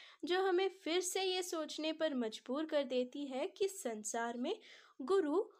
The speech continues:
और उनके ज्ञान की महत्ता कभी कम नहीं होगी। आइए इसी संदर्भ में बात करते हैं एक ऐसे नायक के बारे में जो शायद न्यूज़ की सुर्खियां न बन पाए, पर मुझे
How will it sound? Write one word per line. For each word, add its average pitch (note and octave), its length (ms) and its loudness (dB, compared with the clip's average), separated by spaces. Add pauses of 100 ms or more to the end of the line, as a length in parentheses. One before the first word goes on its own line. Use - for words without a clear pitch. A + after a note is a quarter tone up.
(180)
और C4 140 4
उनके D#4 540 0
ज्ञान B3 380 0
की D4+ 140 -6
महत्ता B3 500 0
कभी E4+ 560 0
कम A#3 200 -2
नहीं A3 320 -6
होगी। G#3 280 -8 (1500)
आइए D#4 640 4
इसी C#4+ 240 -4 (100)
संदर्भ A3+ 540 -2
में D4 200 0
बात A3+ 280 0
करते A3 360 -6
हैं G#3+ 340 -10 (240)
एक A3+ 160 0 (120)
ऐसे B3 400 2
नायक A#3+ 460 0
के B3+ 120 2
बारे A3+ 340 -2
में C4+ 280 -2 (320)
जो A4 140 4
शायद A4+ 460 4
न्यूज़ C4 440 0
की F4+ 120 0
सुर्खियां E4+ 520 -2 (180)
न A#3+ 280 2
बन G#3+ 240 -4
पाए, G#3 320 -10 (340)
पर A3 140 0
मुझे A3 540 -2